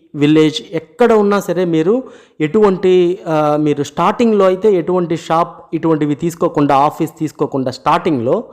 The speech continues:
మీరు ఇంట్లో పెట్టుకొని కూడా మెల్లగా మార్కెటింగ్ చేసుకోవచ్చు. ఇది ఏంటి అంటే మీకు బిల్లింగ్ మిషన్.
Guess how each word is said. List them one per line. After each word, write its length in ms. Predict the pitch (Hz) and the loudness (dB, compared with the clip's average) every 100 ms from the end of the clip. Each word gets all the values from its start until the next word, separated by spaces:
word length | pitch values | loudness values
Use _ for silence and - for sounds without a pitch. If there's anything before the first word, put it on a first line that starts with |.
| - _ _ _ | -20 _ _ _
మీరు 220 | 170 196 | 2 4
ఇంట్లో 300 | 233 175 214 | 4 2 0
పెట్టుకొని 580 | 214 185 - 180 170 180 190 _ | 0 -2 -2 -2 0 -4 -8 _
కూడా 360 | 175 180 247 180 | 0 2 2 0
మెల్లగా 380 | 170 165 190 185 | 0 2 2 0
మార్కెటింగ్ 500 | 156 151 151 143 127 | 0 -2 -2 -6 -4
చేసుకోవచ్చు. 580 | 120 120 123 113 - 123 | -4 -6 -10 -10 -10 -14
ఇది 160 | 143 | -4
ఏంటి 320 | 147 180 208 175 | 0 0 2 0
అంటే 460 | 151 202 240 233 - - _ _ _ | 2 2 0 -2 -16 -20 _ _ _
మీకు 380 | 180 185 254 208 160 | 0 2 2 2 -4
బిల్లింగ్ 520 | 123 139 214 240 160 | -2 0 2 4 2
మిషన్. 420 | 131 - 151 | 0 -4 -4